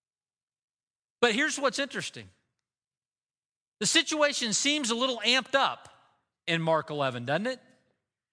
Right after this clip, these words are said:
I mean, it's, it's more than just, "Hey, we're singing this song." I mean, if you come to Wildwood on Christmas Eve, by golly, we're gonna sing Silent Night. I mean, every year we're gonna sing it. We're just gonna do it, okay? I'm, as long as I'm around, we're gonna sing Silent Night on Christmas Eve.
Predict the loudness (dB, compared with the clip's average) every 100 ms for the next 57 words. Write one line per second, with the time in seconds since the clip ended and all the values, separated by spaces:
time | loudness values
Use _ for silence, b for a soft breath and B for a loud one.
0 | _ 2 4 2 -2 -10 -2 0 2 2
1 | 2 2 0 2 0 -2 2 2 2 0
2 | 0 0 0 0 0 2 0 2 0 0
3 | 0 0 2 0 0 -2 2 2 2 0
4 | -2 -2 -2 -2 -4 -4 -4 -6 -10 0
5 | 2 4 2 2 0 -2 -2 0 0 0
6 | 0 0 2 4 2 0 -4 -4 -4 -8
7 | _ _ -2 2 4 2 2 -2 2 2
8 | 2 0 0 -2 -2 -2 -4 -6 -4 -2
9 | 0 0 0 0 -2 -4 -4 -2 0 -2
10 | -4 -8 B B -2 2 2 2 2 2
11 | 2 2 0 0 0 0 4 4 4 0
12 | 0 0 0 -2 0 -4 -4 -6 -4 -6
13 | -8